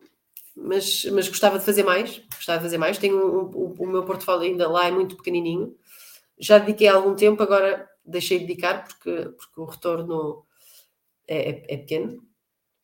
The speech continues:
Eh, e porque exige muito trabalho e pouco retorno e, portanto, eh, dediquei-me a outros mercados. Mas é um mercado que, que para mim eu posso dizer que tem sido dos mais duros.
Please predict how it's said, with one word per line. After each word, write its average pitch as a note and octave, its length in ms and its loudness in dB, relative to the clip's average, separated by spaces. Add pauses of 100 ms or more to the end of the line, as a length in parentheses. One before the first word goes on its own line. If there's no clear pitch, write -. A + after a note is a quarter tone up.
(460)
Eh, D#3+ 600 0
e D3 40 -6
porque - 220 -12
exige E3 260 -4
muito E3+ 200 -4
trabalho D#3+ 320 0
e D3+ 80 -8
pouco D#3 200 -8
retorno F3+ 280 -2
e, G3 40 0
portanto, F3+ 680 -4
eh, - 160 -4
dediquei-me F3+ 380 -2
a - 20 0
outros F3 180 -6
mercados. E3+ 420 -6
Mas D#3+ 180 -4
é E3+ 60 -2
um E3+ 120 -4
mercado E3 540 -2
que, F3+ 440 -6 (520)
que - 100 -20
para F3 120 -2
mim F3 160 2
eu F3 60 -2
posso F3+ 220 -2
dizer F3 360 -2
que F3 140 -8
tem F#3 160 -2
sido F3+ 240 -2
dos F3 120 -4
mais F3 260 0
duros. E3 260 -4